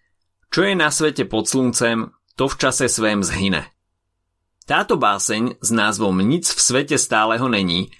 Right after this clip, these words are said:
všetko ide k zničemnení, nájdeme v nóte číslo šesť pod poradovým číslom päťdesiat. Čo sa týka jej významu, je už viac menej jasný na prvé prečítanie, alebo v našom prípade na prvé počutie.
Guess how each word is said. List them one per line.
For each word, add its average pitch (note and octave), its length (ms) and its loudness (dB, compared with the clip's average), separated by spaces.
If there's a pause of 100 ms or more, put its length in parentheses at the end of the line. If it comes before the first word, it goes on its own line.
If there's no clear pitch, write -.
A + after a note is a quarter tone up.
(160)
všetko E3 480 0
ide B2+ 160 0
k A2+ 80 -6
zničemnení, A2 960 0 (240)
nájdeme F#3 400 2
v A#2 80 -4
nóte C3 400 0
číslo A#2 320 0
šesť - 480 -2 (240)
pod - 240 -6
poradovým D3+ 560 2
číslom A2+ 400 -2
päťdesiat. G#2 640 -2 (560)
Čo G3+ 160 0
sa G3+ 160 0
týka F3 320 0
jej B2 160 2
významu, A#2+ 640 0
je E3 160 0
už A2+ 240 0
viac A#2+ 240 2
menej C3 320 2
jasný G#2+ 400 0
na G2 80 0
prvé F2 320 -4
prečítanie, F#2 800 -2 (480)
alebo D#3 480 2
v B2 80 0
našom C3 320 0
prípade A2+ 480 -2
na F2 80 -2
prvé G#2+ 320 -2
počutie. G2+ 640 -2